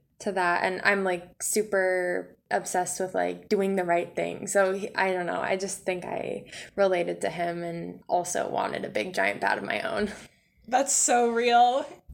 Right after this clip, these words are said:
Speaker 1: <laughs>
Speaker 2: Wouldn't you just, like, love to take a nap flying like Gregor
Speaker 1: Mm-hmm.
Speaker 2: does? I love when they just nap on the bats in these books.
Speaker 1: Yeah, I know. That happened, like, a couple times in the chapters for today, and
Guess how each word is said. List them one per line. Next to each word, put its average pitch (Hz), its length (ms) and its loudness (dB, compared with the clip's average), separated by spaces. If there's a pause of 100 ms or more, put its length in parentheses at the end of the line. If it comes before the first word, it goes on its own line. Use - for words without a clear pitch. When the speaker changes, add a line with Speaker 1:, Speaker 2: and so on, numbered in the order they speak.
(160)
Speaker 1:
<laughs> 240 420 0
Speaker 2:
Wouldn't 269 300 0
you 339 200 0
just, 302 180 -2
like, 254 220 0
love 214 400 0
to 214 440 -2
take 185 280 -4
a 190 60 -4
nap 175 360 -4 (260)
flying 185 600 -6
like 190 200 -4
Gregor 190 260 -2
Speaker 1:
Mm-hmm. 185 100 -4
Speaker 2:
does? 196 260 -6
I 208 120 0
love 208 360 0 (340)
when 226 180 -2
they 277 100 2
just - 260 -4 (300)
nap 185 400 -4
on 185 120 -2
the 185 80 -6
bats 185 520 -6
in 233 140 -4
these 233 200 -2
books. - 640 -6
Speaker 1:
Yeah, 190 480 -2
I 196 120 2
know. 190 640 -4
That - 140 -2
happened, 208 380 0 (280)
like, 196 200 2
a 202 80 0
couple 185 300 -4
times 185 300 -6
in 185 80 -4
the 180 80 -6
chapters 190 720 -6 (220)
for 190 100 -4
today, 190 400 -6
and 202 240 -10